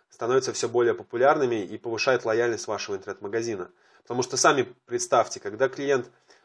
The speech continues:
видит не просто качественную фотографию какого-нибудь видеорегистратора, а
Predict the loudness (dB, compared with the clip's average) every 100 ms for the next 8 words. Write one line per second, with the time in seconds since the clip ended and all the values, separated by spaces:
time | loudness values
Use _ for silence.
0 | _ -10 0 0 0 _ _ _ _ -12
1 | -6 -4 0 0 4 2 2 -6 -8 -10
2 | -8 -6 2 2 2 -2 -8 -2 -2 -2
3 | -8 -10 -6 -2 -2 -6 -2 2 2 0
4 | -8 -8 _ _ -20 _ 0 4 4 2